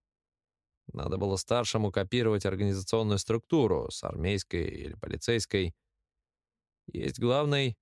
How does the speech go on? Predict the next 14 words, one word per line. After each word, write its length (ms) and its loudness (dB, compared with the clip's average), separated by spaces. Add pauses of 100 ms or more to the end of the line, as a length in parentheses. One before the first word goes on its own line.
есть 240 0
заместители, 800 0 (280)
командиры 380 -2
подразделений, 880 0 (320)
и 160 -4
не 140 0
надо 280 2
ничего 320 2
изобретать. 760 -2 (1120)
К 40 -18
старшему 480 2
сейчас 400 0
обращаться 580 0
бесполезно. 800 0